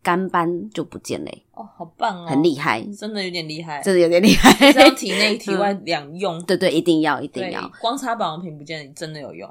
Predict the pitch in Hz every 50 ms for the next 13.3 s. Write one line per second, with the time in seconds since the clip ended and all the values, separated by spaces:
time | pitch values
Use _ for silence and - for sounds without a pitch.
0 | - _ - - 269 311 320 - 202 160 143 156 156 160 - - 160 165 175 196
1 | 202 175 156 139 135 - 151 143 143 - 160 160 233 226 160 143 156 175 175 135
2 | 135 - - 180 170 185 185 170 147 135 - 120 123 147 147 - - - _ _
3 | - - - - 196 170 - - 151 120 117 175 165 165 160 - - 170 151 131
4 | - _ _ _ _ _ _ - 185 175 - 185 175 156 269 269 277 208 165 147
5 | 143 180 185 190 175 120 107 165 165 160 147 139 139 151 147 165 160 139 123 117
6 | 120 123 143 139 135 - - 160 156 - - 110 135 123 95 95 - - - -
7 | - 147 147 156 160 165 - 135 139 147 - 85 101 135 156 139 98 - - -
8 | 180 175 208 262 262 262 - 185 190 214 233 202 156 131 131 - 147 135 - 139
9 | 135 139 147 156 160 127 127 180 175 165 170 147 120 147 - 185 151 139 147 -
10 | 170 156 - - - - - - 170 214 254 262 - 254 247 240 190 139 131 135
11 | 175 185 180 190 165 143 143 135 131 196 202 196 202 196 180 160 135 95 80 85
12 | 107 - - 180 147 135 131 - 160 143 147 - 180 160 - 165 165 156 156 165
13 | 160 131 101 87 110 -